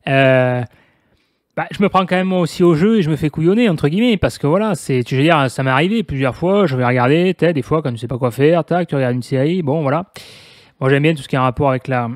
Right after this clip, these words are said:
la drogue, le côté, euh, thriller, un peu, euh, où ça bouge, le côté un peu underground, le côté un peu, euh, paf, paf, paf, voilà.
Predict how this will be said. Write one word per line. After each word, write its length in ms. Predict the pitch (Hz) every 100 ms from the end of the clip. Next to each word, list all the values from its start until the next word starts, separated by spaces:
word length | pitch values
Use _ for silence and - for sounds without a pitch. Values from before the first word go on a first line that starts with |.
| -
la 240 | 139 127
drogue, 420 | 117 120 143 156 156
le 260 | 165 151
côté, 360 | 123 120 - 127
euh, 220 | 120 120
thriller, 920 | - - 120 127 135 143 143 139 139
un 160 | 117 113
peu, 160 | - 127
euh, 480 | 131 127 117 113
où 100 | 113
ça 220 | 117 127 120
bouge, 440 | 131 139 143 120
le 80 | 117
côté 240 | 127 123
un 120 | 127
peu 140 | 120 123
underground, 1000 | 120 113 117 123 123 127 131 131 135 120
le 120 | 113
côté 280 | 127 - 120
un 140 | 113
peu, 380 | 110 127 123 110
euh, 40 |
paf, 280 | 104 127 -
paf, 220 | - 120 -
paf, 260 | 143 131
voilà. 240 | 123 113